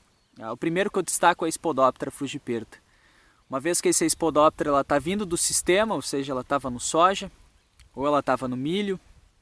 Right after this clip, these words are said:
e essa Spodoptera, per-, ela permanece no sistema uma vez que o indicativo que vai ter ocorrência dela no milho, enfim, são os danos que a gente já conhece,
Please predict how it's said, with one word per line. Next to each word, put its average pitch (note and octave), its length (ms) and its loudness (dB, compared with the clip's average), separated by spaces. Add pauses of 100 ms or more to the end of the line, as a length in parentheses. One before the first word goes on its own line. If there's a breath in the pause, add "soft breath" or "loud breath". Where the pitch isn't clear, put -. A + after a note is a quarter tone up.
(1300 soft breath)
e C#3 100 -2
essa A3+ 240 2
Spodoptera, E3 720 4
per-, C#3+ 300 -4
ela C#3 260 0
permanece D3 680 0
no E3 120 -8
sistema E3 500 -4
uma F3 180 -4
vez E3+ 200 -2
que - 80 -6
o F3 40 -4
indicativo E3 560 -4
que - 120 -8
vai E3 160 0
ter E3 100 -2
ocorrência D3+ 500 -2
dela C#3 200 0
no C#3 80 -6
milho, C#3+ 340 -2
enfim, A#2+ 320 -8
são B2+ 200 -8
os A#2 120 -10
danos C3+ 320 -6
que - 140 -12
a A2+ 40 -12
gente - 240 -14
já B2 100 -12
conhece, D3 500 -8